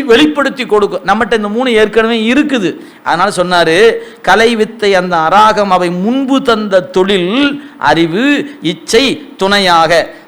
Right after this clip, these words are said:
பாட்டுல கூட அறிவு, இச்சை தொழிலாகன்னாரு. உரை எழுதும் போது மூணையும் சேர்த்து எழுதியிருக்காங்க. எனவே மறைக்கும் போது மூணையும் மறைக்கிறது, வெளிப்படுத்துக்கு மூன்று கருவி இறைவன் கூட்டி இருக்கிறான் என்பது இதற்குள்ள மறைந்து கிடக்கிற நுட்பம். நீங்க கொஞ்சம் ஏமாந்து போனீங்கன்னா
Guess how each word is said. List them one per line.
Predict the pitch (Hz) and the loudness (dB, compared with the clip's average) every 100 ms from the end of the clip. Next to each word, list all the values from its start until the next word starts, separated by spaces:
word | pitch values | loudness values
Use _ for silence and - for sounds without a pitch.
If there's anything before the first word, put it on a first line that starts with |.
| - | -6
பாட்டுல | 170 196 - 208 | 2 2 2 -4
கூட | 196 220 | -2 2
அறிவு, | 214 180 196 233 233 226 220 | 4 4 2 0 -2 -2 -4
இச்சை | - - 226 226 | -6 -6 -4 -2
தொழிலாகன்னாரு. | 208 220 208 202 196 202 180 160 135 - - - | -2 2 4 4 4 2 2 0 -2 -10 -20 -6
உரை | 156 214 | 0 2
எழுதும் | 240 220 214 | 4 2 0
போது | 208 233 | -2 -2
மூணையும் | 202 220 196 | -2 -2 -2
சேர்த்து | 208 202 | -2 0
எழுதியிருக்காங்க. | 196 185 185 170 151 | -2 -2 0 -2 -4
எனவே | 151 170 202 170 | -8 -6 -2 0
மறைக்கும் | 185 214 - 208 | 0 -2 -8 -2
போது | 214 233 202 | 0 0 -2
மூணையும் | 214 226 233 214 | -4 -2 -2 -2
மறைக்கிறது, | 190 196 202 185 214 262 285 285 - - | -2 0 0 2 2 -2 -4 -10 -20 -8
வெளிப்படுத்துக்கு | 170 226 - 233 208 208 220 | -4 -4 0 0 2 -2 -4
மூன்று | 196 220 262 240 | -4 -2 -2 -4
கருவி | - 202 233 247 | -2 0 0 0
இறைவன் | 208 214 220 | 0 0 -2
கூட்டி | 214 220 - | -4 -6 -4
இருக்கிறான் | 226 214 - 196 185 185 | -4 -4 -2 2 2 0
என்பது | 180 185 226 | -4 -4 -2
இதற்குள்ள | 190 - 190 165 | -4 -2 -4 0
மறைந்து | 156 196 202 | 0 0 -2
கிடக்கிற | 180 175 180 185 160 | -2 -2 -2 -2 -2
நுட்பம். | 170 165 196 190 208 - - - _ _ _ | -4 -2 0 0 -4 -14 -20 -20 _ _ _
நீங்க | - 147 143 139 | -14 -10 -10 -10
கொஞ்சம் | 165 156 151 147 | -10 -6 -4 0
ஏமாந்து | 160 190 185 180 156 | 0 2 0 0 -6
போனீங்கன்னா | 156 170 170 175 202 | -4 -4 -6 -6 -6